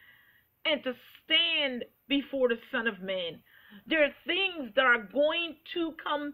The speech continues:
to pass, and we have to be accounted worthy to escape those things. Jesus said that except the days were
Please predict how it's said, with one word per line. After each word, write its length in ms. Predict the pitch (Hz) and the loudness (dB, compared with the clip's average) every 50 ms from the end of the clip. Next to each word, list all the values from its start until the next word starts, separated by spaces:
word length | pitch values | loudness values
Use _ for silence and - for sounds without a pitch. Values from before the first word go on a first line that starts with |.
| - | -6
to 160 | - 320 311 - | -4 -4 -4 -2
pass, 500 | 302 - 151 151 - - 113 95 147 196 - _ _ _ _ _ _ _ _ _ _ _ _ _ _ _ _ _ _ _ _ _ _ _ _ _ _ _ _ _ _ _ _ _ _ _ _ _ _ _ _ _ | 0 0 2 2 2 2 0 -2 -2 -4 -8 _ _ _ _ _ _ _ _ _ _ _ _ _ _ _ _ _ _ _ _ _ _ _ _ _ _ _ _ _ _ _ _ _ _ _ _ _ _ _ _ _
and 180 | 311 311 285 262 | -6 -4 -2 0
we 200 | 330 359 381 370 | 2 2 2 2
have 280 | - 330 330 294 - - | 2 2 2 2 0 -6
to 80 | 330 285 | -8 -2
be 100 | 294 285 | -2 -2
accounted 680 | 269 - - - - 349 330 320 311 - 320 254 226 226 | -2 -2 -8 -8 -6 -4 -6 -6 -6 -6 -6 -6 -4 -4
worthy 540 | 226 254 262 277 311 339 349 339 285 277 254 233 | 0 2 2 2 2 2 0 -2 -2 -4 -6 -6
to 80 | - 285 | -8 -4
escape 840 | - 220 269 - - - - - - _ 311 320 320 339 - - _ _ _ _ _ _ _ _ _ _ _ _ _ _ | -2 -2 -2 -2 -6 -16 -20 -20 -8 _ 4 4 4 4 0 -6 _ _ _ _ _ _ _ _ _ _ _ _ _ _
those 300 | 185 220 277 254 247 240 - - - - _ | 2 4 6 6 6 2 0 -10 -20 -14 _
things. 400 | 240 254 240 214 185 139 135 165 - - _ _ - - - - - - - _ _ | 0 0 0 0 -4 -10 -14 -16 -18 -20 _ _ -20 -20 -20 -20 -20 -20 -20 _ _
Jesus 460 | - 196 277 302 285 277 226 269 269 233 - - - | -6 -4 -2 0 0 -2 -2 -4 -6 -6 -10 -18 -2
said 360 | - 294 269 277 294 311 - - - _ _ _ _ _ - _ _ _ | 0 0 0 2 -2 -4 -6 -8 -12 _ _ _ _ _ -20 _ _ _
that 100 | 247 240 | 2 2
except 480 | 233 226 - - - - 285 277 - | 2 -2 -6 -12 -2 0 0 0 0
the 80 | 214 254 | -4 -6
days 760 | 196 180 226 220 220 240 262 277 277 277 277 254 240 226 220 185 196 - _ - 165 - | -2 2 2 2 4 4 2 2 2 0 0 -4 -6 -8 -10 -12 -16 -20 _ -20 -20 0
were 220 | 190 247 233 202 | 2 2 2 2